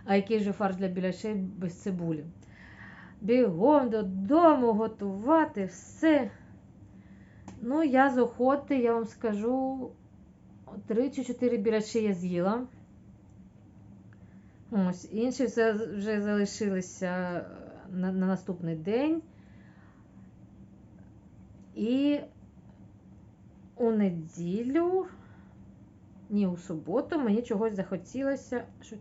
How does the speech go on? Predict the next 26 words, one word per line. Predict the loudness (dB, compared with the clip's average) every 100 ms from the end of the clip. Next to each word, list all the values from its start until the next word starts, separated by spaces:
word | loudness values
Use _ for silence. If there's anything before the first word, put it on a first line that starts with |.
| -14
це |
я | -12 -10
роблю? | -12 -10 -8 -10 -12
Що | -16
попало? | -14 -14 -12 -10 -12 -14 -20 -20 -20 -20 -20 -20 -20 -20 -20 -20 -20 -20 -20 -20 -20 -20 -20 -20 -20 -20 -20 -20 -10
А, | -2
ні, | 0 0
нормально. | -4 -6 -10 -16 -20 -20 -18 -18 -10
А, | -4 -2 -2 -2 -2 -2 -4 -4 -6 -10 -18 -20 -10
і | 0
у | 2
неділю | 2 2 2 4 4
мені | 2 2 0
зах-, | -4 -6
у | -10
суботу | -6 0 2 2 2
мені | 2 0
захотілося | -2 -4 -6 -4 0 2 0 0 0 -2 -18 -14
таких, | -6 -6 -6 -6
е, | -2 0 0 0 0 -2 -4 -8 -6
не | -2 0
біляшей, | 2 0 0 0
а | 4 4
пиріжків | 2 0 0 -6 0 0 0 -2
з | -4 -4 -2 0 2 0 -2 -12 -20 -20 -20 -20 -20 -20 0
фарш, | 8 8 8